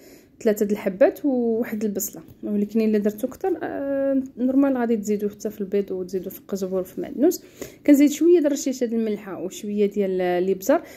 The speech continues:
على حسب، على حسب البيض، حيت انا اصلا بطاطا قبل ما نطيبها، آه، درت لها الملحه،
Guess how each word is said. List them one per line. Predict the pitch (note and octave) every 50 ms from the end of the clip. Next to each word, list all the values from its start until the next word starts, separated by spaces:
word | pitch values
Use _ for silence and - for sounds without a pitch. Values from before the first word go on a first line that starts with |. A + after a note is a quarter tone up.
| - - -
على | G#3 B3+ F#4+
حسب، | - - D#4+ B3 G#3 A3
على | A3 G#3+ G#3+ G#3 G3 F#3+ G#3+ D4
حسب | D#4 - - C4+ G#3+ G#3
البيض، | F#3 A3 A3 G#3+ G#3+ G3 - E3+ E3 -
حيت | - - G#3 G#3
انا | G#3 G3+ G3+
اصلا | G3+ - - C4 B3+
بطاطا | C4 - A3+ A3 A3 - A4 A#4 - - - - - - _ _
قبل | - A#3+ A#3 D4+ D#4+
ما | D4+
نطيبها، | C#4 C4 C4 C4 A#3+ A#3 A3 C4 F4 G#4 - -
آه، | - - G#3 G3+ G3+
درت | G3+ F#3 F#3+ D4+ D#4 - -
لها | C4+ A#3+
الملحه، | A3 G#3+ G#3 G3+ G#3 - E4 A4+ G#4+ - - _